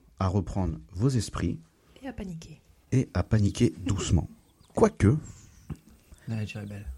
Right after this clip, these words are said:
Speaker 1: vous entendez, petit à petit, vos yeux commencent à, commencent à se, se, se faire à la, à la luminosité de, de l'endroit. Et vous apercevez que vous êtes dans un champ,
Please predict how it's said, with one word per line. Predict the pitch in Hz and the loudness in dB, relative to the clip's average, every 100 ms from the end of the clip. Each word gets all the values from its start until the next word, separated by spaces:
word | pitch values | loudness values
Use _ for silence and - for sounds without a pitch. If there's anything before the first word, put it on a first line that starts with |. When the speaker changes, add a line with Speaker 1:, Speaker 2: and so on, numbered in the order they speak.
| - _ - - - | -18 _ -20 -18 -2
Speaker 1:
vous | 101 | 4
entendez, | 110 104 107 113 135 135 - 95 - | 4 6 4 6 6 4 0 -12 -6
petit | 127 147 | 2 4
à | |
petit, | 127 143 | 4 4
vos | 147 113 | 6 8
yeux | 107 | 8
commencent | - 110 107 110 | 6 4 2 2
à, | 123 107 | 0 0
commencent | 110 107 107 | 0 0 0
à | 87 | -2
se, | - 92 | -2 -4
se, | - 87 | -4 -6
se | - | -4
faire | 85 87 117 98 | -2 4 6 6
à | |
la, | 85 82 - _ | 2 -2 -10 _
à | 92 | 0
la | |
luminosité | 90 110 107 87 104 98 - | 2 2 0 -2 -2 -2 -4
de, | - 131 123 87 90 - - _ | -6 0 0 0 -6 -14 -20 _
de | 156 | 4
l'endroit. | 95 85 92 120 139 160 - - - _ _ - - _ _ - | 4 4 2 2 0 -4 -12 -20 -20 _ _ -20 -20 _ _ -2
Et | 117 | 0
vous | 117 87 | 0 2
apercevez | 104 101 - 107 135 | 2 2 2 4 4
que | 143 | 4
vous | 101 139 | 4 4
êtes | 131 | 4
dans | 143 175 175 175 127 | 4 6 6 6 4
un | 143 | 2
champ, | 101 - 92 | 0 -4 -6